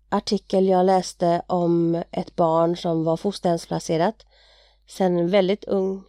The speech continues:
Hon var nog bara några veckor. Och sen bodde hon tillsammans med sin fosterfamilj och växte upp med de barnen där. Hon blev nog där tre år, tror jag. Och sen så skulle hon tillbaka till sina biologiska föräldrar. Och,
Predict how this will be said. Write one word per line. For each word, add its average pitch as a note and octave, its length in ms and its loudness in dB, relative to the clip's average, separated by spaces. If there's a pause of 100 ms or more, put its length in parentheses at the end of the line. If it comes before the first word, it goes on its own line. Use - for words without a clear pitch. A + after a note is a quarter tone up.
Hon G3+ 180 -2
var G#3 140 2
nog A3 140 0
bara A3 180 2
några F#3 220 2
veckor. - 520 -4 (640)
Och G3+ 120 0
sen F#3+ 180 2
bodde G3 240 0
hon F#3 120 0
tillsammans F3+ 400 -2
med F3+ 100 -6
sin F#3 120 -6
fosterfamilj E3+ 840 -2
och E3+ 80 -2
växte F3+ 280 -2
upp F3 140 -4
med E3+ 100 -2
de D#3+ 160 0
barnen D#3 320 -2
där. D#3+ 260 -2 (520)
Hon F#3 240 0
blev F3+ 520 0
nog F3 440 -2 (380)
där F3 360 -2
tre G3 440 0
år, G#3+ 160 2
tror A#3 200 0
jag. F3 200 0 (920)
Och G3+ 120 -2
sen F#3+ 140 2
så F#3+ 100 -4
skulle G3 300 0
hon F#3+ 180 0
tillbaka F3+ 540 -2
till F3+ 160 -6
sina F3 200 -2
biologiska E3+ 600 0
föräldrar. E3 420 0
Och, E3+ 160 -4